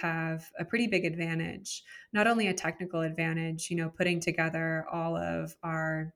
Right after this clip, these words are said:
data pipelines, our product, which we launched last year, um, but also with relationships and with knowledge that we've accumulated just by, you know, ha-, like, being chest deep,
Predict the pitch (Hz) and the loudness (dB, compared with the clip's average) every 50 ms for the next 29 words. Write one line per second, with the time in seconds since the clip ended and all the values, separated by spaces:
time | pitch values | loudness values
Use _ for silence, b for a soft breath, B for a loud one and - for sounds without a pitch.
0 | _ - - 175 175 202 - - 247 254 254 254 233 214 208 202 196 190 185 175 | _ -4 -2 -2 -2 -2 0 0 0 0 2 2 2 2 4 4 4 4 2 0
1 | - - - 170 165 156 - - - 214 214 214 214 208 185 185 - - - - | -2 -4 -2 -2 -2 -2 -4 0 2 4 6 6 6 6 4 2 0 -6 -8 -8
2 | - - 185 185 - 185 175 175 175 175 175 170 - 170 175 170 165 - - 175 | -6 -6 -8 -4 -2 -2 -2 0 -2 -2 -4 -4 -4 -4 -2 -2 -2 -2 0 0
3 | 170 165 165 165 165 165 165 B B B B B B B B _ 196 185 175 175 | 0 0 0 -2 -4 -6 -8 B B B B B B B B _ -2 0 0 0
4 | 170 170 - - 226 247 269 262 - 254 240 233 226 202 180 175 175 175 - - | 0 0 2 4 4 4 4 4 2 2 2 2 2 4 4 4 2 2 0 0
5 | 175 175 196 226 247 240 - 247 247 247 - 247 247 240 240 - - - - - | 2 4 4 4 4 2 2 2 0 2 2 2 2 0 0 0 -2 -4 0 2
6 | 220 247 262 269 277 269 269 - 220 202 196 202 202 - - - - 185 190 220 | 2 4 4 4 2 0 0 2 2 4 4 4 2 -2 -8 -4 2 4 4 4
7 | 208 170 - - - - - - - - _ _ - 165 175 185 175 180 165 - | 4 2 0 -2 -4 -8 -8 -8 -10 -12 _ _ 4 6 8 8 8 6 2 -2
8 | - 185 175 175 170 170 165 165 - - - - - - - 196 202 208 208 202 | 0 2 2 4 4 2 2 4 2 2 2 0 -4 -4 0 2 4 4 4 4
9 | - 190 185 180 175 175 170 170 170 170 B B B B B B B - 185 175 | 4 4 6 6 6 6 4 2 0 -2 B B B B B B B 2 4 4
10 | 170 165 165 165 165 - - - _ _ _ _ _ _ - - - 190 185 185 | 4 4 2 0 -2 -6 -14 -20 _ _ _ _ _ _ -6 4 6 8 8 8
11 | - 196 196 190 190 196 190 202 220 233 240 247 240 233 233 240 240 240 B B | 8 8 8 8 8 4 2 4 8 10 12 12 12 10 8 6 4 2 B B
12 | B B B B - - - 233 - - - 214 208 226 233 208 - - | B B B B 0 6 8 8 8 10 8 6 6 6 6 6 4 4